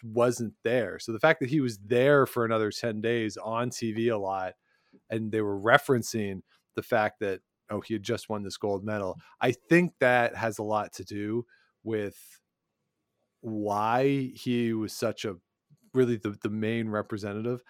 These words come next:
of that team. But as you say, she was really good in that competition, making those last rocks, coming up with huge shots over and over again.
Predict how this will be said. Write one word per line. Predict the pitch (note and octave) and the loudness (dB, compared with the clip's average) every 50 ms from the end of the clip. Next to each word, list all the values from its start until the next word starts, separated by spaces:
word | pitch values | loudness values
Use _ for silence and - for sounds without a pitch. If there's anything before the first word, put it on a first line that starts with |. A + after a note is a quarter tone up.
| - - _ _ _ _ _ - | -20 -20 _ _ _ _ _ -2
of | A2+ A2+ G#2+ G#2+ | -2 -2 0 0
that | A2+ G#2 G2+ G2+ - | 0 0 0 -2 -4
team. | - - A#2+ A#2 A#2+ B2 A#2+ | -6 -6 -4 -2 -2 -2 -2
But | A2 A2 G#2+ | -2 -2 -2
as | G#2 A2 G#2+ G#2 | -2 -2 -4 -6
you | G2 | -6
say, | - - D3 C3 A2 G2 | -2 2 4 4 4 2
she | F2+ - - - A2+ | -2 -4 -4 -2 0
was | A#2 A#2 A#2 A2+ G#2+ F#2+ - - _ _ _ _ _ _ _ _ _ _ _ _ _ _ - | 2 4 4 4 4 2 -2 -8 _ _ _ _ _ _ _ _ _ _ _ _ _ _ -8
really | B2 C3 D3 D#3+ E3+ E3+ E3+ D#3+ C#3+ C#3 C3 | -4 0 2 4 6 8 10 10 10 8 6
good | A#2 A#2 C3 B2+ B2 A2+ A2 G2+ - - _ _ _ _ _ _ | 6 6 6 6 6 6 4 2 0 -6 _ _ _ _ _ _
in | - B2 A#2+ A#2+ | -2 -2 0 0
that | A#2+ A2+ A2 - - | 0 0 0 -2 -2
competition, | A#2+ A#2 A2 G2 - A2 - A#2 A#2 G#2 - - A2+ G#2 G#2 G2+ G2+ F#2+ _ _ _ _ _ - | -4 -4 -4 -4 -6 -8 -6 -4 -4 -4 -4 -4 -2 -2 -2 -4 -6 -10 _ _ _ _ _ -12
making | G#2+ A#2 A#2 B2 C3 C#3 C#3 - C#3+ C3+ B2+ | -8 -2 2 4 4 4 4 2 0 0 2
those | A#2+ A#2 A#2 A2+ - - | 2 2 0 0 0 0
last | A2+ A2 G#2 G2+ G2 - - | 0 2 2 2 0 -2 -4
rocks, | G#2+ G2+ F#2+ F#2+ F#2+ F#2+ F2+ - - - | -4 -4 -2 -2 -2 -4 -6 -10 -14 -12
coming | - - C3 B2+ A#2+ | -8 -6 -4 -2 -2
up | A2+ G2+ - | -2 -4 -6
with | A2 F#2+ - | -8 -10 -8
huge | - - F3+ E3 D3 B2 | -6 -2 0 0 0 0
shots | - - B2 G#2+ G2+ F#2+ F2+ - - | -2 -2 0 -2 -2 -4 -6 -6 -4
over | A#2+ B2+ B2 A2 A2+ G#2+ | -4 -4 -2 -2 -2 -4
and | G2+ G#2 | -2 -2
over | G#2 G#2 G2+ F#2+ G2 | -4 -6 -6 -6 -8
again. | F#2 E2 F#2+ F#2 F2 E2 E2 | -10 -10 -10 -12 -14 -14 -18